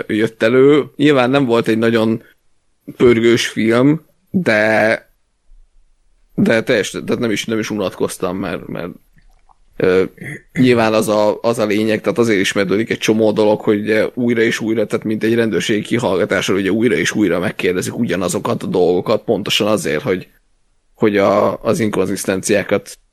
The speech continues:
felfedezzék. Ö, így ez, ez engem nem mutatott. A, a másik oldalon meg ugye a Szárnyas fejvadász kétezer-negyvenkilenc,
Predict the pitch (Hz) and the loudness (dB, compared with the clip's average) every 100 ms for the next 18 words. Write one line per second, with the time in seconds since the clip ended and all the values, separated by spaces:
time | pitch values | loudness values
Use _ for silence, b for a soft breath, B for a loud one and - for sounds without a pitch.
0 | - 90 87 101 101 95 110 127 - _ | -2 -2 -2 0 0 0 0 0 -4 _
1 | _ _ _ _ _ _ _ _ _ 110 | _ _ _ _ _ _ _ _ _ 0
2 | 104 101 107 - 113 104 104 104 - 107 | 2 4 2 -2 -6 0 0 0 -2 -2
3 | 110 107 107 107 113 120 123 120 131 131 | 0 0 0 0 2 2 0 -2 2 2
4 | 127 - _ _ _ _ _ _ - 120 | 0 -8 _ _ _ _ _ _ 0 2
5 | 123 123 127 - - 131 160 156 - 123 | 4 2 0 -2 -2 2 2 0 0 2
6 | 123 123 123 123 123 120 - 143 135 117 | 4 4 4 2 2 0 2 2 2 -2
7 | - 113 113 117 120 117 - - _ _ | 0 0 2 2 2 0 -4 -14 _ _
8 | _ _ _ _ - 127 123 113 113 113 | _ _ _ _ -6 -6 -2 -2 0 2
9 | 113 113 117 107 127 120 120 123 - | 2 0 -2 -2 0 2 2 0 -2